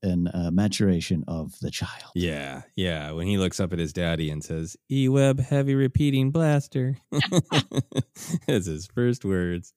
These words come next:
Speaker 1: "That's what it is. Don't say it." Yeah.
Speaker 2: <laughs> Yeah, no, I think that's absolutely great. Um, I think it is, uh, just sort of, I think it's a pretty good prediction, uh, as well as a hope, um,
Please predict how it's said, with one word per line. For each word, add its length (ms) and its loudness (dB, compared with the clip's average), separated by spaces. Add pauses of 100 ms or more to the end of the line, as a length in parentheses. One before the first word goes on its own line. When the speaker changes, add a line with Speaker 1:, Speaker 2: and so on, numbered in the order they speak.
(580)
Speaker 1:
"That's 240 -2
what 140 -4
it 120 -4
is. 260 -2
Don't 200 -2
say 200 -4
it." 160 -10
Yeah. 160 -2
Speaker 2:
<laughs> 60 0 (460)
Yeah, 140 6
no, 160 4
I 140 4
think 160 2
that's 200 4
absolutely 560 2
great. 440 4
Um, 400 2
I 80 -2
think 260 0
it 100 2
is, 300 0 (120)
uh, 100 0 (160)
just 500 0 (280)
sort 180 2
of, 100 0 (340)
I 140 2
think 140 4
it's 80 4
a 40 6
pretty 180 10
good 200 6
prediction, 560 -2
uh, 220 -6
as 160 -2
well 140 0
as 120 -2
a 80 -2
hope, 300 0 (120)
um, 460 -4